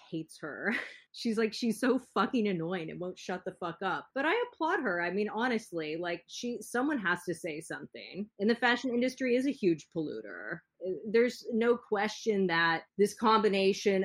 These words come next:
of fast fashion retailers and this Instagram mentality where you, people feel like they can't wear the same outfit more than once is a very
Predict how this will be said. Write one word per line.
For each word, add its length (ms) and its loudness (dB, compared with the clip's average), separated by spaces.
of 360 2
fast 400 2
fashion 440 2
retailers 840 -2
and 220 0
this 200 -2
Instagram 600 2
mentality 760 2
where 180 2
you, 480 0
people 260 0
feel 220 2
like 200 0
they 200 -2
can't 280 -4
wear 200 0
the 80 -2
same 380 -4
outfit 380 -2
more 200 0
than 240 -2
once 380 0
is 160 0
a 60 2
very 760 2